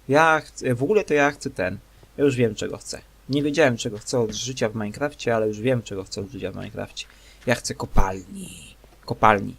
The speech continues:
Ja już zresztą już o tym wiele razy mówiłem. Tam będzie tyle torów,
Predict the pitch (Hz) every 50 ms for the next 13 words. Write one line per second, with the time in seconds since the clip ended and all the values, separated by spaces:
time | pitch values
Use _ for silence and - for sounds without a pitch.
0 | - - _ _ - - - - - - 143 139 127 123 143 143 143 - 131 120
1 | 113 - - 117 - 120 117 107 107 107 131 120 131 127 127 120 120 117 110 110
2 | 110 107 107 104 107 107 104 98 98 - - 101 110 110 113 117 - - - -
3 | 147 143 139 123 110 - - - - - - - - - - - - - - -
4 | - 127 120 117 113 107 101 - - - -